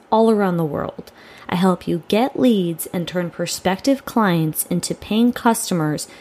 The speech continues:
using online marketing and social media strategies that focus on sales.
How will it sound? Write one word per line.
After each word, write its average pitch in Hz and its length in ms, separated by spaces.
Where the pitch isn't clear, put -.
using 196 320
online 240 420
marketing 196 540
and 165 140
social 175 340
media 196 320
strategies 160 760
that - 200
focus 202 560
on 170 260
sales. - 840